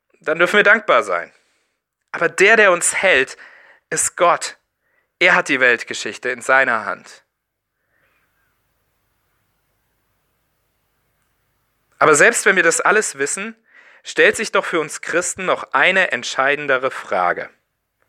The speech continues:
Wenn das hier wirklich Gottes Gericht ist über die Gottlosigkeit, warum bin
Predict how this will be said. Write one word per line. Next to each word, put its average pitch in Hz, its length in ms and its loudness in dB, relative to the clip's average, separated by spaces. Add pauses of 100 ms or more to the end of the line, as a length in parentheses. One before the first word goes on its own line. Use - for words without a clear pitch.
(1800)
Wenn 127 120 2
das 180 240 4
hier 233 340 0
wirklich - 380 0
Gottes 165 340 0
Gericht 135 460 -2
ist 101 220 -6
über 120 140 -4
die 123 160 -10
Gottlosigkeit, 98 1120 -4 (1500)
warum 170 340 2
bin 120 280 -2